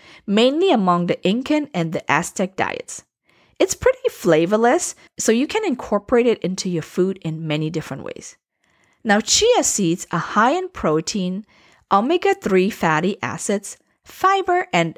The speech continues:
antioxidants. In addition, it also has a very powerful compound called mucilage that helps them retain water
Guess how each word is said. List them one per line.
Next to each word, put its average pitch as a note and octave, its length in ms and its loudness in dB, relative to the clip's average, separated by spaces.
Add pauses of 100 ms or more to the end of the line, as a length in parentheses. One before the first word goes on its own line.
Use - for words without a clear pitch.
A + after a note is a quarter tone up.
antioxidants. - 1200 -4 (520)
In A#3+ 140 4
addition, A3+ 580 0
it F3+ 160 -4
also D#4 340 2
has G#3+ 560 -4
a F#3 60 -4
very D#4+ 460 2
powerful G3 600 0
compound G#3+ 640 0
called F3 300 -2
mucilage F3+ 720 -2 (360)
that G3 140 2
helps - 440 -2
them E3+ 200 0
retain G#3+ 560 -2
water G#3 460 2